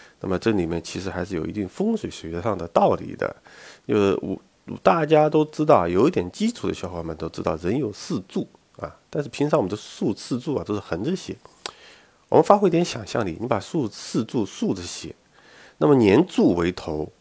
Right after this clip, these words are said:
对吧？月柱为胸，那个时柱为足。那你想想看啊，那你这个日柱，就是代表你这个命是硬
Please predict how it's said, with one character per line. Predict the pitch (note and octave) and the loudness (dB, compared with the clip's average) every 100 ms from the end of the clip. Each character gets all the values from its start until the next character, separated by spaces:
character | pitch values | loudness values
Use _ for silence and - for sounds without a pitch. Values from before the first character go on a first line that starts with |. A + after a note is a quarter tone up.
| _ _ _ - | _ _ _ -6
对 | G#2+ | -2
吧？ | G#2+ A2 _ _ _ _ - | -2 -4 _ _ _ _ 0
月 | A3 G3 G#2+ | 4 6 6
柱 | - A#2+ F2 | 4 0 0
为 | E2 E2 | 0 -4
胸， | - - E2 D#2 _ _ _ _ _ _ _ _ _ _ _ _ _ _ _ _ | -8 -8 -8 -8 _ _ _ _ _ _ _ _ _ _ _ _ _ _ _ _
那 | D3+ D3 | 6 6
个 | - A2 G2+ F#2 E2+ | 10 10 10 8 6
时 | - - C3 | -2 -2 -2
柱 | E3+ G#3 C#3+ E2+ - | 0 2 2 2 2
为 | A2 | 0
足。 | - - E2 F2 G#2+ - _ - | 0 -8 -4 -4 -4 -10 _ 0
那 | F#3 | 2
你 | E3+ | 2
想 | C#3+ | -2
想 | B2+ G#2+ | -4 -6
看 | A2+ A2+ | -8 -12
啊， | A2+ - _ _ _ _ | -14 -18 _ _ _ _
那 | D3 | 4
你 | D#3+ F#2+ | 4 4
这 | A2+ | 2
个 | C3 | 0
日 | E3 F#3 F#3+ | 0 -2 -2
柱， | B2+ F2+ - _ _ _ _ - | -2 -4 -6 _ _ _ _ -12
就 | A2+ | -8
是 | A#2 | -6
代 | F#2+ D3 | 2 2
表 | G#2+ G2+ | 4 2
你 | G2 F2 D#2+ _ _ _ _ _ _ _ _ | 2 -4 -8 _ _ _ _ _ _ _ _
这 | - | -6
个 | G#2 | 0
命 | A#2+ G3 A2 | 2 2 -2
是 | - C3 | -4 0
硬 | F3 C#3 | 4 2